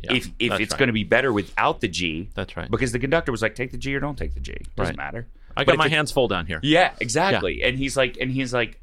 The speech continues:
Speaker 2: you know, "If it's, if the rest of it's gonna be better without the G, then you decide don't take the G.
Speaker 1: Mm-hmm.
Speaker 2: If you need to, like, cut a move because you're out of breath in the fight, then you cut the move."
Speaker 1: Yep.
Speaker 2: Like, you,
Speaker 1: I
Speaker 2: and
Speaker 1: did the same thing with Echo Oriente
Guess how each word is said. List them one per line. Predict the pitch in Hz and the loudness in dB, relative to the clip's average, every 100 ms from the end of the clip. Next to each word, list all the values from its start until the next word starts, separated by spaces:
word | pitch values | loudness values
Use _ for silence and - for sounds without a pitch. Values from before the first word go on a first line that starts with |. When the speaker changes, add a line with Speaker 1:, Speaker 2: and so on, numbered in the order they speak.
| - | -14
Speaker 2:
you | - 120 | -6 -2
know, | 113 110 - - - - | 2 2 -2 -12 -12 -8
"If | 113 | -6
it's, | 117 - | -4 -4
if | 117 | -4
the | 113 | -2
rest | 135 - | -2 -2
of | 131 | -4
it's | - | -4
gonna | 120 | -2
be | 110 | 0
better | 107 104 | 2 2
without | 98 117 123 | 2 -2 -2
the | |
G, | 82 87 90 - - | -4 -2 -4 -6 0
then | 101 92 | 0 2
you | 135 82 | 0 -2
decide | 92 80 78 | 0 0 0
don't | 76 78 | -4 -8
take | 73 - | -10 -10
the | |
G. | - 71 127 | -8 -8 -6
Speaker 1:
Mm-hmm. | 123 143 - | -6 -6 -2
Speaker 2:
If | 107 98 | -2 -2
you | 98 143 160 | 0 0 0
need | 135 107 | 0 0
to, | 107 | 0
like, | 95 90 - - - | 2 0 -2 -10 -4
cut | 113 95 | 0 2
a | 90 | 2
move | 87 78 | 0 -2
because | 90 - 87 | -4 -2 0
you're | 85 | 2
out | 78 | 0
of | 80 | 0
breath | 80 76 80 | -2 -2 -4
in | 76 | -6
the | |
fight, | 71 71 69 - | -4 -4 -4 -6
then | 107 120 | -4 -2
you | 127 165 | -2 -2
cut | - - | -4 -4
the | 82 | -4
move." | 80 - - - - | -6 -8 -12 -10 -2
Speaker 1:
Yep. | 135 - | -2 2
Speaker 2:
Like, | 123 147 | 0 0
you, | 151 147 - - - | -4 -4 -12 -16 0
Speaker 1:
I | 135 | 4
Speaker 2:
and | 135 151 | 4 4
Speaker 1:
did | 143 | 2
the | |
same | 135 147 135 | 2 2 2
thing | 139 120 | 2 2
with | 113 | 2
Echo | 107 117 | 2 2
Oriente | 107 110 110 92 | 4 2 2 -2